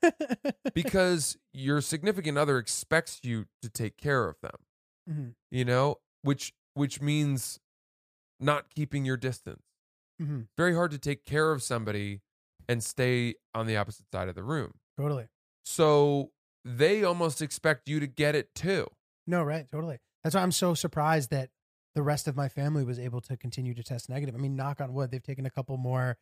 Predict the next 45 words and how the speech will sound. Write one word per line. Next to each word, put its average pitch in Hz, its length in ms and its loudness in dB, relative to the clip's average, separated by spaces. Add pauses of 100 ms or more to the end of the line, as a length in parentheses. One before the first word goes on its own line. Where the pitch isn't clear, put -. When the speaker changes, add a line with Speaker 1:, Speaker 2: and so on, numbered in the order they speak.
(320)
Speaker 1:
tests 135 320 2
since 123 460 2
Speaker 2:
Mm-hmm. 113 100 -2
Speaker 1:
then 127 220 0
and 123 100 -4
stuff. 127 260 -4
But 160 120 2
dude, 175 140 6
you're 151 100 4
right. 170 180 4 (120)
Like, 151 260 2 (320)
there 156 100 6
is 139 120 2
definitely 147 420 2
this 135 260 0
all 143 320 2
or 135 80 0
nothing, 131 580 -2 (600)
we 147 100 4
all 143 220 6
go 139 120 2
down 139 240 2
together 131 320 0
mentality. 131 640 0
Speaker 2:
Yeah. 113 400 4 (540)
Speaker 1:
Well, 170 80 4
dude, 202 240 2
about, 208 280 4 (200)
about 226 240 4
couch 175 360 2
sleeping 214 320 0
too, 165 200 2
like, 165 260 4 (280)
just 202 200 2
as 269 100 -2
far 247 200 8
as 175 120 4
the 175 180 -2
act 156 260 2
of 151 80 0
actually 139 540 -2
sleeping 139 420 -4
on 127 120 -6
the 127 80 -8
couch, - 560 -4